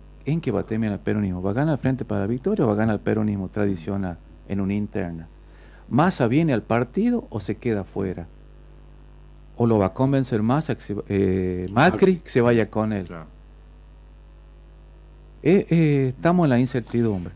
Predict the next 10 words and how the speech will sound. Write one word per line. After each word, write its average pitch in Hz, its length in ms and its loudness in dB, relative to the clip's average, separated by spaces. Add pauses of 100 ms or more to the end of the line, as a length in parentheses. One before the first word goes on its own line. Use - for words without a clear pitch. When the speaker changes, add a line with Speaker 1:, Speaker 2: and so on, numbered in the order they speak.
(140)
Speaker 2:
¿Cuál, 175 220 -6
eh, 123 100 -10
de 135 140 -4
cara 110 560 0
al 87 420 -8
dos 98 200 -10
mil 127 260 -2
diecinueve, 113 800 2 (100)
¿no? 107 300 -8
Eh, 92 640 -6